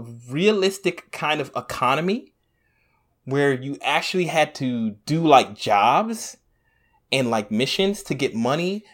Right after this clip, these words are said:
for you to upgrade your ship so you can get a better ship, so you can get a better ship and, and all this different things. And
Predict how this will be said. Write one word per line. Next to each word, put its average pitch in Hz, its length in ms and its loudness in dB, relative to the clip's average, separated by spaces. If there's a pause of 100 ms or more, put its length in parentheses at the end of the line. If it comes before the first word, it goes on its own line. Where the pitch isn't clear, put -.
for - 160 -12
you 127 60 -2
to 110 120 -2
upgrade 147 360 -4
your 131 80 -6
ship 143 320 -4
so - 100 -10
you 123 80 -10
can 123 80 -8
get 107 80 -4
a 98 60 -6
better 151 220 2
ship, - 240 -4
so - 120 -12
you 113 60 -8
can 113 60 -10
get 104 100 -8
a - 40 -8
better 151 200 0
ship 151 260 -6
and, - 180 -12 (320)
and 131 120 0
all 139 120 8
this 131 200 0
different 131 320 -4
things. 180 400 -4 (1000)
And 139 340 0